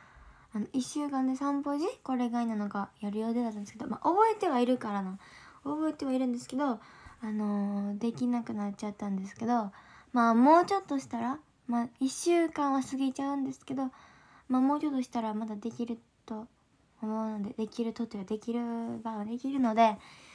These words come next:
まあ、ちょっと長引くけど、間が、長引くというか、間が空いちゃうんですけど、まあ、頑張ります。そうです。だから、あみは、今日は普段のボディに戻ります。そう。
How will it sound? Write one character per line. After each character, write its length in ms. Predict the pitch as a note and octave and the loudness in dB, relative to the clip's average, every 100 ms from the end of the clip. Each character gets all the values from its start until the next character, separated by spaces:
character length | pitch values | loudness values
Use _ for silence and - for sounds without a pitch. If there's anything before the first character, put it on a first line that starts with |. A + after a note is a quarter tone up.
| - - - | -20 -20 -6
ま 200 | A#3+ A3+ | -2 -2
あ、 60 | A3+ | -2
ち 120 | D4+ | -2
ょ 40 | |
っ 20 | D#4 | -2
と 480 | - B3+ A#3+ G#3+ G3+ | 6 6 6 4 -2
長 680 | G#3 A#3 A3+ A#3 A#3 A#3 A#3 | 0 0 2 2 2 2 2
引 140 | A#3+ | 0
く 160 | A#3 B3+ | 2 -2
け 160 | A3+ | -2
ど、 100 | G#3 | -2
間 440 | G3 G3 G#3 G3+ G3 | 0 2 0 -2 -4
が、 180 | G3 - | -4 -6
長 240 | G#3 G#3+ A#3+ | -4 -2 0
引 140 | A#3 | 0
く 80 | A#3 | -4
と 60 | - | -6
い 40 | |
う 40 | |
か、 60 | - | -6
間 140 | A3 A3+ | -4 -4
が 40 | |
空 160 | A3 A#3+ | -2 -4
い 80 | |
ち 80 | B3 | -2
ゃ 40 | C4 | -2
う 40 | |
ん 20 | |
で 80 | C4 | -4
す 100 | - | -6
け 60 | D4 | -4
ど、 140 | D#4 - - - - - - | -6 -6 -20 -20 -20 -20 -8
ま 180 | A3 G3 | -4 -4
あ、 20 | |
頑 200 | G3 G#3 | -4 -4
張 140 | G#3 | -2
り 100 | G#3+ | -2
ま 160 | A3 G#3+ | -4 -6
す。 360 | - - - - - - - | -8 -20 -20 -20 -20 -20 -18
そ 160 | - G#3+ | -12 -10
う 60 | |
で 140 | G3 G3 | -8 -10
す。 80 | - | -8
だ 100 | A3 | -8
か 100 | G#3 | -6
ら、 80 | A3 | -4
あ 40 | |
み 100 | A3 | -4
は、 100 | G3 - _ _ _ - _ _ - | -6 -10 _ _ _ -20 _ _ -8
今 120 | G#3 | -8
日 40 | |
は 60 | G#3 - | -8 -10
普 120 | A3+ | -6
段 200 | A3 G3 | -4 -2
の 80 | F#3+ | -4
ボ 120 | G3 | -4
デ 40 | G3 | -6
ィ 60 | |
に 180 | F#3 F3+ | -6 -8
戻 240 | F3+ F3+ F3+ | -8 -8 -8
り 100 | F3+ | -10
ま 220 | F3+ F#3+ | -10 -12
す。 100 | - - _ _ _ _ _ _ _ _ - | -14 -16 _ _ _ _ _ _ _ _ -12
そ 140 | G#3 | -10
う。 100 | G3 | -10